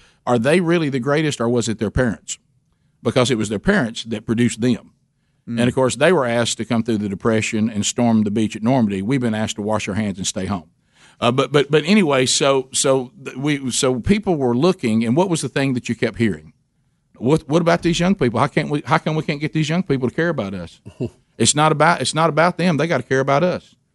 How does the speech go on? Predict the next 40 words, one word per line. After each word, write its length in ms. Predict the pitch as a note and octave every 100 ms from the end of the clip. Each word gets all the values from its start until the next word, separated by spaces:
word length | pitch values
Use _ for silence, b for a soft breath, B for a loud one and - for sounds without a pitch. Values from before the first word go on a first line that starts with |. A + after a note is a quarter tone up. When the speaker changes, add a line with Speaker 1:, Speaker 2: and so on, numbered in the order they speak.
| _ _ _ _
Speaker 1:
But 120 | D3+
wait 200 | F3 B3
a 40 | E3+
minute, 300 | A2+ G#2 - _ C3
aren't 240 | F#3+ A3
we 140 | E3+
the 140 | G3 C#3+
same 500 | - C#3 F3 F3 E3+ _ _ _
adults 640 | A2+ B2+ D3+ E3+ - - _ _ _ _ _ _ _ _ -
that 160 | B2
ran, 320 | A2 C#3 -
are, 160 | A#2 A#2
are 160 | A2+ A2
continue 460 | A#2+ G#2+ D3 D3+
to 80 | A#2+
run 320 | A#2 C#3 C#3+
the 80 | A2+
debt 360 | G#2 B2+ C#3 -
through 180 | C#3
the 100 | A#2+
roof 480 | A2+ C3 D3 - - _
and 120 | G#2+ A#2+
are 40 |
gonna 200 | A2+ G#2+
leave 340 | G2+ C3 C#3+
them 380 | C3 C3 C3+ D3
with 120 | G#2+
a 40 | G#2
garbage 520 | G2 A2 C3+ C3+ B2
country? 440 | - A#2 A2+ A#2 A#2+ _ _ _ _ _ _ G#2+
And 100 | A2+
we're 80 |
kinda 240 | B2 C3 B2
saying, 240 | - A#2
"Well, 100 | B2+
it 40 | C#3
don't 140 | C#3+
really 120 | D3
affect 260 | C3+ C#3+ D3+
us." 300 | D#3 -